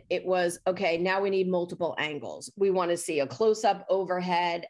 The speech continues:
and then we want a full view of what's happening." And then it was, "Okay, now we're bringing in full production. Now we have a camera operator. Now we have a switchboard. Now we're going back and forth."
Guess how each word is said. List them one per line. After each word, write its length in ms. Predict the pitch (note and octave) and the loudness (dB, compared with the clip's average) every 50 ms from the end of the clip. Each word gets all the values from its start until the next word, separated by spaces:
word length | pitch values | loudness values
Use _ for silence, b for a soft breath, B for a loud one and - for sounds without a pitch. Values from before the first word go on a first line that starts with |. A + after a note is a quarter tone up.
| - | -6
and 180 | - E3 E3+ E3 | -4 -4 -2 0
then 140 | E3 E3 E3+ | 0 0 0
we 100 | E3+ E3+ | 0 0
want 300 | D#3+ E3 D#3+ D#3+ D3+ D3+ | 0 0 -2 -2 -2 -4
a 40 | C#3+ | -6
full 380 | - - E3+ D#3+ D#3 D3 C#3 | -6 -4 -2 -2 -2 -2 -4
view 420 | C#3+ C3 A2 E2+ D#2 - C3+ F3+ B B B B B B B - | -4 -4 -6 -6 -6 -8 -10 -14 B B B B B B B -4
of 160 | E3 D#3 D#3+ | -4 -2 0
what's 200 | D#3+ D#3+ D#3 - | -2 -2 -2 -2
happening." 580 | E3+ C3+ C3+ B2+ B2 F#2 F#2+ D#2 D#2+ - - b b b b b b b b _ | -2 -2 -2 -2 -4 -6 -8 -8 -10 -12 -16 b b b b b b b b _
And 220 | F3+ F#3+ F#3+ F3+ F#3 | -2 0 2 2 2
then 160 | G3+ G#3 G#3 | 2 2 2
it 140 | G3+ F#3+ - | 0 0 0
was, 500 | F#3 F#3 F3+ F3 F3 F3 F3 E3+ - - _ - | 2 2 4 4 2 2 0 -2 -6 -8 _ -2
"Okay, 340 | F#3 F#3 F#3 F#3 F3+ E3+ E3 | -2 0 0 0 0 0 0
now 220 | E3+ F3 E3+ F3 | 0 0 0 0
we're 120 | F3 F3 | 0 0
bringing 360 | E3+ F3+ F3 E3+ E3+ E3+ E3 D#3+ | 2 2 2 2 2 0 -2 -2
in 160 | D#3+ D#3+ D#3 | -4 -4 -4
full 200 | - D#3 D3 F3 | -4 -4 -4 -4
production. 560 | - D#3 C#3 C3+ C3 C#3+ - - D#2 C3 D3+ | -4 -4 -4 -4 -4 -6 -6 -8 -6 -4 -2
Now 200 | E3+ D#3+ E3+ F3 | 0 0 0 2
we 80 | F3 F3 | 2 2
have 140 | F3 E3+ | 2 0
a 60 | F3+ F3 | -2 -4
camera 360 | - G3 D#3+ F3 F3 E3+ C#3+ | -2 -2 -2 0 0 -2 0
operator. 580 | - D#3 D#3+ D#3+ D#3 D#3+ E3+ E3 D#3+ E3 E3+ | 0 -2 -2 -2 -2 -2 -2 0 0 -2 -2
Now 200 | D#3+ E3+ E3+ E3+ | -2 -2 -2 -2
we 100 | E3 E3 | 0 0
have 140 | E3 E3 D#3 | 0 0 0
a 60 | D#3+ | -4
switchboard. 680 | D3+ - - D#3+ D#3 - - - D3+ E3 E3 D#3 D3+ D3+ | -8 -4 -4 -4 -4 -4 -8 -6 -4 -2 -2 -2 -4 -6
Now 180 | D#3+ D3+ D#3 E3 | -4 -6 -4 -4
we're 120 | D#3+ E3 | -6 -4
going 260 | D#3+ E3+ D#3 D#3+ E3 D#3+ | -4 -4 -4 -4 -2 -2
back 260 | F3 C#3+ D#3 - - | -2 -2 -2 -4 -6
and 140 | D#3 D3+ - | -10 -10 -6
forth." 380 | - E3 E3 D#3 D#3 D#3+ - | -4 -2 -2 -2 -2 -4 -6